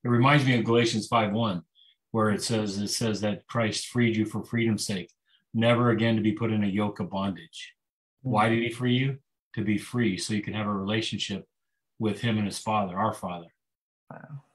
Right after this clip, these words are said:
Speaker 1: So that's what I love about it, because, because when your heart condemns you, 'cause that, uh, you know, the enemy's trying to condemn us all the time,
Speaker 2: Mm-hmm.
Speaker 1: right? God is greater than our heart, right? That's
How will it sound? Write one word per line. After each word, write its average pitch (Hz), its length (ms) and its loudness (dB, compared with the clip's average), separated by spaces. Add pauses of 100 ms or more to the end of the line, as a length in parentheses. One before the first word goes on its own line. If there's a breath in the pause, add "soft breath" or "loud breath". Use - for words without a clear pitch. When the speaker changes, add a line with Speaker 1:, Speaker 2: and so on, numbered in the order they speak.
(140)
Speaker 1:
So 107 120 -6
that's 113 260 -2
what 104 100 -4
I 98 60 -2
love 95 240 -6
about 90 260 -12
it, 95 120 -18
because, 98 720 -4 (1080 loud breath)
because 120 380 2
when 117 180 4
your 117 220 4
heart 131 460 4 (200)
condemns 120 480 4
you, 156 340 4
'cause 110 340 -4 (100)
that, 110 280 -4
uh, 117 200 -4
you 143 100 0
know, 113 100 2
the 110 100 2
enemy's 113 280 2
trying 117 220 0
to 104 60 -2
condemn 110 360 0
us 120 220 -2
all 110 200 -4
the - 60 -14
time, 123 280 -2 (440)
Speaker 2:
Mm-hmm. 135 240 0 (300)
Speaker 1:
right? 110 120 -4
God 113 240 4
is 107 140 0
greater 113 340 4
than 110 160 4
our 101 160 0
heart, 117 280 -2 (760)
right? 95 240 -10
That's - 480 -8